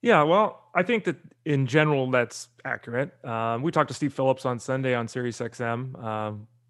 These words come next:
by the way, Kyle and I are on The Drive. It's Friday nights from ten to twelve Eastern, and then Saturdays and Sundays from three to five Eastern.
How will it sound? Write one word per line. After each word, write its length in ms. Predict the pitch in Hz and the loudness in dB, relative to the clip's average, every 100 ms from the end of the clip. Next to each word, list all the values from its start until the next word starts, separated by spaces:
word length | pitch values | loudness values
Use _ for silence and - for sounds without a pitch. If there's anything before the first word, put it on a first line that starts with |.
| _ | _
by 120 | - 135 | 2 2
the 80 | |
way, 160 | 131 127 | 4 0
Kyle 220 | 131 123 | 2 2
and 100 | 127 | 2
I 40 | 127 | 2
are 140 | 127 | 4
on 120 | 123 | 2
The 60 | 123 | 2
Drive. 400 | 131 123 127 170 | 4 6 6 4
It's 260 | 170 - - | -2 -12 -6
Friday 320 | - 131 127 | 2 2 2
nights 320 | 127 127 123 | 0 -4 -6
from 140 | - | -8
ten 180 | 120 127 | -4 -4
to 60 | 120 | -2
twelve 260 | 135 131 | 0 0
Eastern, 420 | 127 127 - 139 135 | 0 -4 -2 -2 0
and 80 | |
then 140 | 123 117 | -2 -4
Saturdays 460 | - 123 123 120 | -2 0 0 -2
and 100 | 113 | -6
Sundays 340 | 107 135 123 117 | -6 -4 -4 -4
from 120 | 117 | -8
three 200 | - 127 | -6 -6
to 80 | 110 | -6
five 420 | - 147 180 151 | -4 2 4 2
Eastern. 420 | 117 - 123 131 | -2 -8 -8 -8